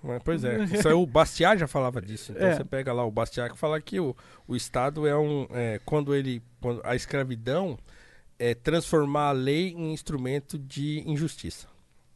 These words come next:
Speaker 2: Total.
Speaker 1: Então, o Bastiat, que era um liberal. As pessoas acham que liberal gosta de qualquer nota, mas não é verdade.
Speaker 2: O, é, é,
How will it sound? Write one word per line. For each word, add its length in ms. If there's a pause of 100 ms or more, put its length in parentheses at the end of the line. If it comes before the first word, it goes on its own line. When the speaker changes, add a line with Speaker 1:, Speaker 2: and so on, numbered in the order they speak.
(580)
Speaker 2:
Total. 320
Speaker 1:
Então, 260 (480)
o 80
Bastiat, 480
que 120
era 100
um 60
liberal. 340
As 80
pessoas 320
acham 180
que 60
liberal 400
gosta 260
de 360 (560)
qualquer 320
nota, 260
mas 140
não 80
é 20
verdade. 320 (720)
Speaker 2:
O, 680 (800)
é, 760
é, 80